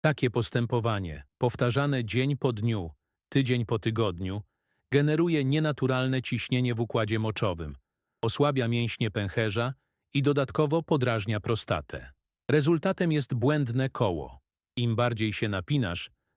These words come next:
tym bardziej sytuacja się pogarsza, a im gorsza staje się sytuacja, tym większą odczuwasz potrzebę parcia.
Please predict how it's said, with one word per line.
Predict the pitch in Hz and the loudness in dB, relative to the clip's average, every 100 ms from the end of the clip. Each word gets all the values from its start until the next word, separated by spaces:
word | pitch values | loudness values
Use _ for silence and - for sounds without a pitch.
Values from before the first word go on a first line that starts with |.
| - | 2
tym | 139 139 | 4 4
bardziej | 127 123 120 | 2 0 -2
sytuacja | 113 117 123 117 - 104 | -2 -2 0 -2 -2 -2
się | 120 | -2
pogarsza, | 107 117 117 87 - 67 65 _ _ _ | -2 0 0 -2 -6 -10 -14 _ _ _
a | - | 0
im | 117 117 117 | 2 2 2
gorsza | 120 120 - 98 | 2 0 -2 -6
staje | - 113 107 98 | -2 -2 0 -2
się | 98 | -4
sytuacja, | - - 104 98 - 107 117 - _ - | -4 -2 0 -2 -2 -2 -2 -6 _ -2
tym | 156 151 | 2 2
większą | 143 131 110 110 107 | 2 0 -2 -4 -4
odczuwasz | 104 - 110 95 - | -4 -2 0 -2 -2
potrzebę | 107 - 107 98 | -4 0 -2 0
parcia. | 90 82 - - 69 | 0 -2 -2 -10 -12